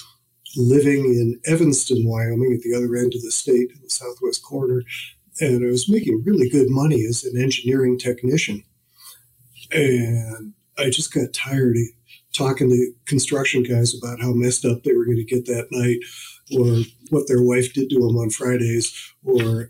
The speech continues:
how big their boat was. And I wanted to have an intellectual conversation. I grew up in an intellectual household, and I realized I better go back and to school and finish up. And U W was the logical choice.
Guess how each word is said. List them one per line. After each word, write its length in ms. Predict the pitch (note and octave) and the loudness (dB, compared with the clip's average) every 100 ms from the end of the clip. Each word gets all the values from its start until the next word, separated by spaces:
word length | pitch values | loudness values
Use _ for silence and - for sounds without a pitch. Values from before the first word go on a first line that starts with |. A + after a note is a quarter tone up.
| - | -6
how 160 | B2+ | -4
big 240 | B2+ C#3+ C#3 | 0 0 2
their 160 | B2+ | 2
boat 300 | A#2 C3 C3 B2+ | 2 2 2 2
was. 460 | B2 A#2 A2+ - - - - _ _ | 0 0 -2 -4 -10 -20 -20 _ _
And 300 | D3+ C#3 B2+ | -2 0 0
I 40 | C3+ | 0
wanted 320 | D3 D#3+ C#3 | 2 2 2
to 80 | C#3 | 0
have 160 | C#3+ C3 | 0 2
an 100 | B2+ | 2
intellectual 640 | D3+ B2+ A#2+ - A2+ A#2 | 0 -2 -2 -2 -4 -4
conversation. 840 | - A#2 A#2 A2 C3 - - G#2 _ _ _ | -4 -4 -2 -2 -2 -2 -4 -8 _ _ _
I 40 | B2 | -14
grew 260 | - B2+ | -10 -8
up 60 | B2 B2 | -8 -8
in 60 | A#2+ | -12
an 200 | A#2+ - | -12 -8
intellectual 580 | D3+ B2+ B2 A#2 - - - | -4 -2 -2 -4 -6 -10 -10
household, 460 | C3 - A2 A2 A2 - - - - - _ - | -8 -6 -4 -4 -6 -12 -14 -16 -20 -20 _ -4
and 300 | C#3+ A#2 A#2+ | -2 -2 -2
I 20 | |
realized 580 | B2 C3 B2 B2 A#2+ - _ - | -2 0 2 2 0 -6 _ -10
I 40 | A2 | -2
better 220 | A#2 A2 | 0 0
go 180 | - G#2+ | -2 -4
back 280 | A#2+ G#2+ - - _ A#3+ D3+ | -4 -6 -10 -20 _ -4 0
and 280 | A#2+ A2 - - - _ _ _ _ _ _ _ _ | 0 0 -6 -20 -20 _ _ _ _ _ _ _ _
to 100 | - | -2
school 460 | - - C3 G#2+ A#2 | -2 2 0 0 -4
and 160 | B2+ A#2+ | -6 -4
finish 340 | B2+ A#2+ - | -2 0 0
up. 220 | A#2+ A2+ - _ _ _ _ A#2 | -4 -6 -12 _ _ _ _ -6
And 420 | C3+ A#2 A2+ - - | -2 0 -2 -6 -2
U 160 | D3 | 0
W 400 | B2+ C3 B2+ A#2+ | 2 4 4 4
was 180 | A#2+ A2+ | 2 -2
the 60 | A#2 | -2
logical 460 | A2+ A#2 - - | -2 -2 -2 -4
choice. 640 | A2+ - B2 A#2+ A#2 - | -4 0 2 2 0 -4